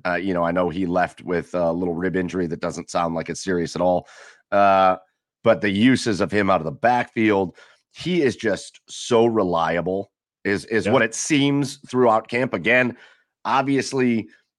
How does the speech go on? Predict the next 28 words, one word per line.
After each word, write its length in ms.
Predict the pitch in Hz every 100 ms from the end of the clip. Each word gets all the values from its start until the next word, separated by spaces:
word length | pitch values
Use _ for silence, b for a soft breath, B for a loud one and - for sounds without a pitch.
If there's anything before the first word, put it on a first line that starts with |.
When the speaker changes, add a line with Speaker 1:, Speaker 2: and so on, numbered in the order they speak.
| 90
Speaker 1:
lots 320 | 117 135 131
of 80 | 135
people 200 | 151 131
really 260 | 123 123 113
liked 360 | 113 123 -
him 120 | 131
in 100 | 120
New 100 | 110
York. 380 | 107 139 139 139 b b
It 160 | 101 104
never 260 | 107 117 120
translated 600 | - 127 113 117 113 110
into 180 | 101 90
success 500 | 90 - 143 127 -
on 120 | 87
the 80 | 87
field. 380 | 160 175 160 135
W-, 180 | 107 -
there 280 | 92 104 98
could 180 | - 98
be 100 | 104
a 60 |
lot 180 | 98 110
of 100 | 107
reasons 420 | 143 196 170 151
for 140 | - 135
that, 280 | 120 113 - b b b _ 90
but, 380 | 175 135 110